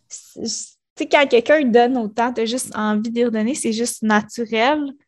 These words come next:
Puis, en même temps, c'est ça, ça te fait connaître, euh, vraiment de manière organique. Euh, fait que c'est ça, c'est vraiment un, je pense, une bonne approche.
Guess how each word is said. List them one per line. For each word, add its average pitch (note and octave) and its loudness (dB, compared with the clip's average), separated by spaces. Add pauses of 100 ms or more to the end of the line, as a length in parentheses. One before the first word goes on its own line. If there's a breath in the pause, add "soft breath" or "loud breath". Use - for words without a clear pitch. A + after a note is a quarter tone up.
(540)
Puis, G#3 -2
en G#3 0
même G#3 -2
temps, G#3+ 4
c'est G#3+ -6
ça, A3 -2
ça A3 -4
te - -20
fait A3+ -2
connaître, G#3+ -2
euh, G3 -4
vraiment G#3+ -4
de A3 0
manière G#3 0 (100)
organique. A3 -4 (680 soft breath)
Euh, F#3+ -8 (200)
fait - -16
que G2 -14
c'est - -16
ça, - -14 (100)
c'est - -12
vraiment G#3 -6
un, G3+ -8 (600)
je - -20
pense, A3 -6
une G#3+ 0
bonne B3+ 2
approche. A#3 -4